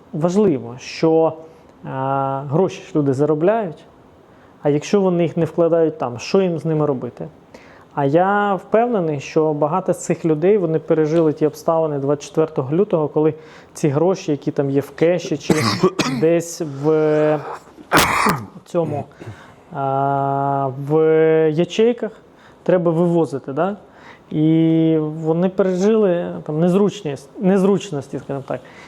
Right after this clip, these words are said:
Тому сьогодні багато хто купує саме тому, що вони паркують гроші. Е, якщо раніше паркували гроші просто там в однокімнатні квартири десь і не зовсім зрозуміло було, що з цим робити, то сьогодні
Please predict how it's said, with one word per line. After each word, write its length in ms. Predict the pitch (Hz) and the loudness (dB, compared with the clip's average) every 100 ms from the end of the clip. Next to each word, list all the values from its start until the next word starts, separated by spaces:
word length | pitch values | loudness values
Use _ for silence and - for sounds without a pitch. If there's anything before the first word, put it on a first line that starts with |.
| - | -8
Тому 180 | - 202 | 0 0
сьогодні 500 | 196 190 240 254 226 | 2 2 2 2 0
багато 420 | 170 175 196 208 190 | 0 -2 -2 -4 -2
хто 180 | - | -2
купує 580 | 180 185 - 208 185 160 | -2 -2 0 0 2 0
саме 340 | 156 196 175 156 | 0 -2 -2 -2
тому, 500 | 170 165 226 269 240 | 0 2 2 0 -2
що 260 | - 175 | -4 -2
вони 240 | 160 185 190 | 0 0 0
паркують 640 | 175 165 226 233 226 170 | -2 -2 0 2 2 0
гроші. 440 | 190 214 220 202 185 - - - - | -2 -2 -2 -4 -6 -16 -20 -20 -10
Е, 920 | - 147 151 156 156 160 156 156 160 175 180 - | -4 0 0 0 0 0 0 2 0 -2 -10 -4
якщо 320 | 170 165 - 190 | -4 0 0 2
раніше 380 | 196 196 - | 4 2 0
паркували 580 | 165 - - 175 175 170 | -2 -2 -2 0 2 2
гроші 320 | 156 170 170 | 2 0 0
просто 320 | - 165 160 - | -2 -2 -2 -4
там 180 | 147 | -2
в 40 | 147 | 0
однокімнатні 680 | 156 160 160 160 160 156 156 | 0 0 0 0 0 -2 -2
квартири 460 | 175 - 277 226 | -2 2 2 2
десь 300 | 165 165 - - - - - | 2 0 0 -18 -20 -18 -2
і 100 | 170 | 2
не 80 | 170 | 2
зовсім 340 | 180 - 160 | 2 0 0
зрозуміло 500 | 156 151 175 170 160 | 0 0 2 4 2
було, 240 | 151 160 | 2 0
що 160 | 151 170 | 0 -4
з 60 | - | -2
цим 180 | 160 151 | -2 0
робити, 380 | 147 143 143 | 2 0 -2
то 140 | 139 165 | -8 -8
сьогодні 400 | - 226 220 | -2 0 2